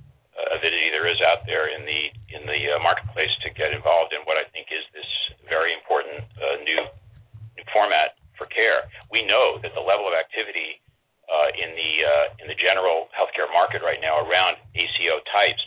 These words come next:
before we've ever issued this rule is very, very high. I sense the interest is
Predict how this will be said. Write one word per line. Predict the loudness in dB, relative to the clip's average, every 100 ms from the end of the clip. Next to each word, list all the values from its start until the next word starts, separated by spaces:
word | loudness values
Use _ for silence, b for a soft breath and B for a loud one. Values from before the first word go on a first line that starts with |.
| -8 -10
before | -2 -2 -2
we've | -6
ever | -6 -4
issued | -2 -2
this | -4 -6
rule | -6 -8
is | -2
very, | 2 4 2
very | -2 0
high. | 2 4 2
I | -2 -8 -6
sense | -8 -6 -8
the | -6
interest | -6 -8
is | -10